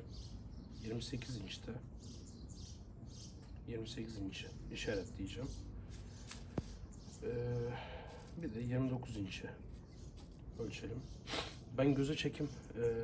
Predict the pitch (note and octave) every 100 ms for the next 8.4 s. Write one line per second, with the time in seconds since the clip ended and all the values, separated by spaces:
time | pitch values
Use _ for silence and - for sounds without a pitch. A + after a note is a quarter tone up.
0 | A2+ A2 - - - - - - A#2+ -
1 | B2+ G#2+ F#2+ - - - - - G#2 A2+
2 | G2+ G2 A2+ C#3+ - - - - - -
3 | - - - - - - - B2 G#2 A#2
4 | B2 - - - A2 A#2 A3+ - A#3 -
5 | - A#3 A3+ A#3 C3+ A#2 A2+ A2+ A2+ G#2+
6 | G#2+ A2 G#2+ A2 G2+ G#2 F#2 F#2 A2 B2
7 | - - - - - - C3 A2+ A#2 A#2
8 | G#2+ G#2 -